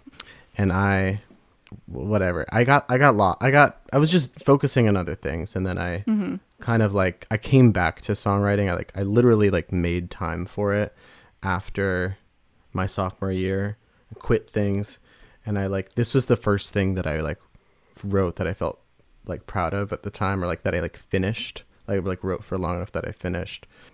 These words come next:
Speaker 1: And it was also around this time that I thought it'd be cool to li-, listen to this one, because I was putting on these house concerts my junior year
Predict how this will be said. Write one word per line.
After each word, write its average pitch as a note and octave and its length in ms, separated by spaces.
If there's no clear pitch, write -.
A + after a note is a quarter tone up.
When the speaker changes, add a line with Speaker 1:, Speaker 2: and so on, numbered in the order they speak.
Speaker 1:
And A#2 100
it A#2 60
was A2+ 160
also A2+ 260
around F#2+ 340
this F#2 160
time F#2+ 460
that F2 360
I A2+ 60
thought B2 100
it'd A2+ 80
be A2+ 60
cool A2 200
to G2 60
li-, G2 160
listen A2 260
to - 20
this G#2 120
one, G2 120
because F#2 460
I G#2+ 60
was G2+ 240
putting C3 260
on A2+ 140
these G2+ 160
house F#2 260
concerts A#2+ 580
my A#2+ 120
junior A#2+ 260
year A#2+ 360